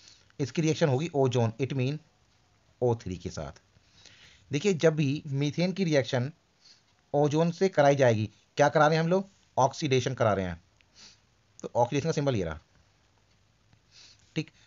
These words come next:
तो यहाँ हमेशा फॉर्मेल्डिहाइड बनेगा, एच सी एच ओ, साथ में वाटर बनेगा, एच टू ओ, और कार्बन डाइऑक्साइड गैस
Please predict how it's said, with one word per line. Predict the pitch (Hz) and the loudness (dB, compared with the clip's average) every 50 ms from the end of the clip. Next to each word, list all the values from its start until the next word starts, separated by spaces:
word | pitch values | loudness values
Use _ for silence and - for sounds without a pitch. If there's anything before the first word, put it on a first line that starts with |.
| _ _ - | _ _ -2
तो | |
यहाँ | 147 135 127 143 175 180 | 0 0 2 2 2 2
हमेशा | 143 135 139 120 139 139 143 139 | 2 0 2 4 4 4 4 4
फॉर्मेल्डिहाइड | - - - 131 135 139 143 147 143 143 127 131 120 | 2 0 2 2 4 4 2 2 2 2 2 2 2
बनेगा, | 113 107 101 90 85 85 - _ _ _ _ _ _ _ _ _ _ _ _ _ _ _ _ - | 2 0 0 -2 -4 -4 -6 _ _ _ _ _ _ _ _ _ _ _ _ _ _ _ _ -2
एच | 120 120 123 131 131 - - - - _ _ _ _ - | 0 0 0 0 -2 -6 -12 -12 -16 _ _ _ _ -14
सी | - - 131 117 110 117 127 - _ _ _ _ - 104 | -10 -6 -4 -4 -4 -4 -6 -10 _ _ _ _ -6 -4
एच | 104 113 113 - - - _ 87 | -4 -4 -4 -6 -12 -14 _ -12
ओ, | 85 78 - _ _ _ - - - - _ _ _ _ _ _ _ _ _ | -12 -12 -12 _ _ _ -20 -20 -20 -20 _ _ _ _ _ _ _ _ _
साथ | - - 151 147 151 170 | 0 4 4 4 6 4
में | 165 175 175 170 - _ _ _ _ _ _ _ - | 2 0 0 -2 -6 _ _ _ _ _ _ _ 0
वाटर | 117 113 110 135 139 | 2 4 4 4 2
बनेगा, | 131 131 135 131 143 131 - _ _ _ _ _ _ _ _ - | 2 0 0 -2 -2 -4 -8 _ _ _ _ _ _ _ _ -6
एच | 110 107 - - | -6 -6 -4 -8
टू | 151 147 | -10 -8
ओ, | 147 151 - _ _ _ _ _ - - - - - _ _ _ - | -8 -10 -12 _ _ _ _ _ -20 -20 -20 -20 -20 _ _ _ 4
और | 165 165 147 104 - _ _ _ _ _ - | 6 6 6 4 2 _ _ _ _ _ 0
कार्बन | - 127 127 135 143 147 147 | 4 4 6 6 6 4 4
डाइऑक्साइड | 147 160 - - 107 123 - - 131 131 131 120 | 2 0 0 0 -2 -2 0 0 0 0 0 0
गैस | 113 110 113 131 - - | 0 0 0 0 -2 -8